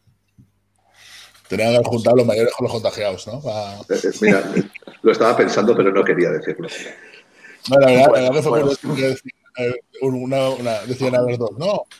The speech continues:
Speaker 1: la participación ha sido del veinte por ciento". Dice, "Claro, es que solo puede ir una franja de personas". O sea, daros cuenta que la mayor participación que hay, o sea, el pi-, mayor pico que hay, que yo he estado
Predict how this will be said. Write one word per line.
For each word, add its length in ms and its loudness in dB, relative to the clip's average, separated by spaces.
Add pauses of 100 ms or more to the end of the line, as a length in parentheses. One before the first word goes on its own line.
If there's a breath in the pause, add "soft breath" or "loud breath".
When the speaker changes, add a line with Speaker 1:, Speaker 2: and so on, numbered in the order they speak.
(220 loud breath)
Speaker 1:
la 140 0
participación 640 -2
ha 80 -2
sido 300 -6
del 460 -4 (280)
veinte 300 -4
por 140 -6
ciento". 300 -6
Dice, 160 -12
"Claro, 180 -4
es 80 -8
que 120 -14
solo 240 -6
puede 300 -4
ir 80 -8 (280 soft breath)
una 160 -2
franja 300 -4
de 140 2
personas". 540 -10
O 40 -20
sea, 240 -6 (300 loud breath)
daros 200 2
cuenta 240 2
que 120 0
la 120 2
mayor 320 -4
participación 680 -4
que 120 -20
hay, 160 -4
o 20 -6
sea, 140 -4
el 100 -6
pi-, 140 -20
mayor 280 -4
pico 240 -8
que 160 -12
hay, 140 -6
que 120 -18
yo 60 -16
he 40 -18
estado 260 -4